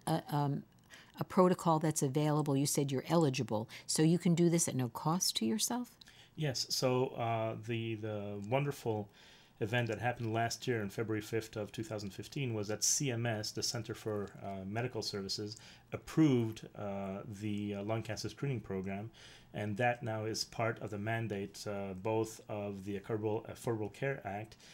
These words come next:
Speaker 2: and is now also followed by pretty much every insurance company. Uh, so if you go to your insurance company, uh, you basically are covered, or if you're over sixty-five and you come to the hospital, this is also covered. Normally,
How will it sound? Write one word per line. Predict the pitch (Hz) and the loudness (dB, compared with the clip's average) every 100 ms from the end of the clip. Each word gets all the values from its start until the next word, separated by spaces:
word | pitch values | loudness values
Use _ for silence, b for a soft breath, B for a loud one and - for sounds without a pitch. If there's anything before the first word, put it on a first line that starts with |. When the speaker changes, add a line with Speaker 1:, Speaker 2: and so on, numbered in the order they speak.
| B - | B -10
Speaker 2:
and | 107 104 104 104 - | -6 -4 -4 -4 -2
is | 107 | 0
now | 120 113 | 2 2
also | 110 - | 2 0
followed | - 117 110 107 98 | 0 4 4 2 2
by | 101 98 | 0 0
pretty | - - 110 | -2 -4 -2
much | 101 - | -2 -2
every | 113 107 104 | -2 0 -2
insurance | 98 110 101 | -2 -2 -4
company. | 113 104 95 92 95 - | -4 -6 -4 -4 -6 -6
Uh, | 95 95 92 | -4 -4 -4
so | - - 104 | -6 -6 -4
if | 104 - | -4 -2
you | |
go | 107 120 | 0 0
to | 117 113 | 0 -2
your | 104 | -4
insurance | 101 156 147 | -2 -2 -2
company, | - 98 104 104 104 B B B B | -2 -4 -6 -6 -8 B B B B
uh, | 104 98 | -10 -6
you | 101 110 | -4 -4
basically | 101 95 - - 104 - | -2 0 -2 -4 -4 -2
are | 101 98 | 0 -2
covered, | - 98 95 101 - | -4 -4 -4 -6 -4
or | 110 113 | 0 0
if | 113 104 - - | 0 -4 -4 -4
you're | 104 101 | -2 -2
over | 110 107 | -2 -2
sixty-five | - - 110 - 104 101 | -4 -8 -8 -6 -4 -4
and | 98 | -6
you | |
come | 95 104 | -6 -6
to | 104 | -6
the | 95 | -6
hospital, | 98 - 120 | -8 -6 -6
this | 104 - | -6 -6
is | 95 | -4
also | 98 98 104 | -4 -4 -4
covered. | 92 98 95 117 143 B B B B 123 | -6 -6 -4 -6 -8 B B B B 0
Normally, | 127 139 139 127 120 113 | 4 6 4 4 4 2